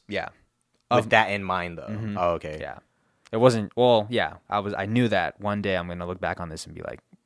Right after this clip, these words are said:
Speaker 1: "I'm, I was fucked
Speaker 2: You
Speaker 1: up."
Speaker 2: wanna frame any of them?
Speaker 1: I, I do actually. When
Speaker 2: Oh,
Speaker 1: I,
Speaker 2: nice.
Speaker 1: when I clear up all the way, I'm gonna frame one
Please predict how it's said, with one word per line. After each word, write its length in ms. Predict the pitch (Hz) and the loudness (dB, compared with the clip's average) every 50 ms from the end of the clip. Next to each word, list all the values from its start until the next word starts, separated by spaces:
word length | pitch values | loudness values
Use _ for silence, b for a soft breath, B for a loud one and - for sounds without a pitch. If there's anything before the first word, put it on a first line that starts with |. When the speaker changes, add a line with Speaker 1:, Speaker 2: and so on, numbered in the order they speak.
| _ _ _ - | _ _ _ -16
Speaker 1:
"I'm, 280 | - - 85 80 - - _ _ | -14 -14 -14 -14 -18 -20 _ _
I 80 | 101 95 | -12 -12
was 160 | - - - | -10 -12 -16
fucked 300 | - - 82 85 - - | -10 -10 -10 -10 -8 -8
Speaker 2:
You 60 | 110 | -4
Speaker 1:
up." 80 | - 98 | -4 -2
Speaker 2:
wanna 160 | 95 87 87 85 | -2 -2 -2 -4
frame 300 | - - 87 90 95 98 | -4 -4 -4 -2 -2 -4
any 160 | 98 104 104 | -4 -4 -4
of 60 | 101 | -4
them? 200 | 104 104 104 110 104 B B B B - | -4 -6 -8 -10 -16 B B B B -10
Speaker 1:
I, 100 | - 90 85 - B B B | -10 -10 -10 -12 B B B
I 100 | - 98 | -8 -8
do 200 | 90 101 101 95 | -6 -6 -8 -8
actually. 380 | 85 85 - - 90 85 85 | -8 -10 -12 -14 -16 -16 -14
When 140 | 92 101 113 | -10 -4 -2
Speaker 2:
Oh, 40 | 117 | -2
Speaker 1:
I, 80 | 110 101 | -2 -2
Speaker 2:
nice. 320 | 80 80 78 76 78 107 | -4 -10 -12 -12 -8 -6
Speaker 1:
when 100 | 120 110 | -4 -4
I 60 | 101 | -4
clear 220 | - - - 120 117 | -4 0 2 2 4
up 100 | - - | 4 4
all 120 | 113 117 | 2 2
the 60 | 117 | 2
way, 220 | 110 117 120 135 143 | 0 2 2 2 0
I'm 120 | 120 92 | -2 -6
gonna 140 | 92 85 80 | -8 -10 -12
frame 300 | - - 85 80 85 82 | -12 -12 -14 -14 -12 -14
one 260 | 80 69 62 - | -16 -16 -18 -18